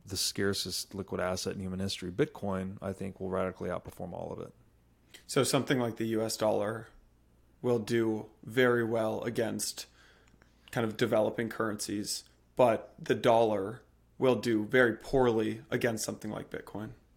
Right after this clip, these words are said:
Speaker 1: Yes, and after enough of these economies have dollarized, and again, we're at this inflection point, wherever it may be, of, you know, call it,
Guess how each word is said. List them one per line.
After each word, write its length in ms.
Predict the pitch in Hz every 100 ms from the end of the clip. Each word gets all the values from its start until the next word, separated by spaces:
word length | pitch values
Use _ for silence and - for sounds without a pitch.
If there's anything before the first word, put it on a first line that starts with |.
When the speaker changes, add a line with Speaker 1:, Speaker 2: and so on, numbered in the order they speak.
| _ _
Speaker 1:
Yes, 640 | - 113 110 98 92 - -
and 160 | 123 120
after 280 | 135 139 131
enough 240 | 123 120
of 160 | 113 107
these 400 | 117 107 98 - _ _ _ _ -
economies 640 | 110 - 113 113 113 104
have 140 | 101
dollarized, 800 | 95 95 107 110 110 117 123 113
and 100 | 107
again, 280 | 101 104 104
we're 160 | 98 101
at 100 | 95
this 400 | 101 - - - _ _ -
inflection 640 | 104 - 117 120 - 117
point, 320 | - 107 101
wherever 300 | 101 104 98
it 60 | 98
may 180 | 98 95
be, 480 | 92 107 104 101 98
of, 460 | 98 92 90 92 - - _ _ _ _ _ _ -
you 80 |
know, 200 | 110 85 -
call 320 | - 147 196
it, 240 | - -